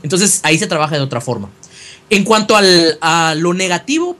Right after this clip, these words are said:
podríamos tener un poco, tal vez, la parte de desempeño, que eso siempre se sacrifica, no importando qué tipo de aplicación hagas.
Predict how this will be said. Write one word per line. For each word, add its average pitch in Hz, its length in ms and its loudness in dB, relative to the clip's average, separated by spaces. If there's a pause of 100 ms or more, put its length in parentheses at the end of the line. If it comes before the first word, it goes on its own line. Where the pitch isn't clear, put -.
podríamos 220 460 -2
tener 190 180 -2
un 220 120 -2
poco, 247 260 0
tal 180 140 0
vez, 180 100 2
la 220 140 0
parte 214 240 0
de 220 100 2
desempeño, 208 720 0 (260)
que - 60 -6
eso 165 100 -6
siempre 208 240 -2
se 220 80 -4
sacrifica, 196 580 0 (220)
no 190 80 4
importando 247 460 2
qué 233 80 -2
tipo 233 220 0
de 220 60 4
aplicación 151 400 0
hagas. 156 360 -2